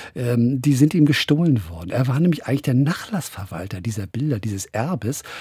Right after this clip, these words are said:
hat sich aber nie drum gekümmert, hat die Bilder nicht angeguckt, hat sie in so einer Remise auf seinem Landgut versteckt und plötzlich sind die weg. Und er hatte wahrscheinlich immer das Gefühl, da ist irgendwas mit den Bildern, ähm, da ist irgendwas, was ich mir nicht eingestehen mag, äh, meine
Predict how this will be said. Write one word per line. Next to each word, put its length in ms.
hat 140
sich 180
aber 160
nie 280
drum 200
gekümmert, 460
hat 160
die 80
Bilder 320
nicht 280
angeguckt, 600
hat 140
sie 80
in 100
so 80
einer 220
Remise 480
auf 100
seinem 200
Landgut 420
versteckt 420
und 120
plötzlich 400
sind 240
die 220
weg. 220
Und 120
er 80
hatte 180
wahrscheinlich 420
immer 160
das 160
Gefühl, 420
da 100
ist 300
irgendwas 340
mit 140
den 160
Bildern, 480
ähm, 320
da 100
ist 400
irgendwas, 320
was 180
ich 60
mir 140
nicht 180
eingestehen 640
mag, 340
äh, 180
meine 380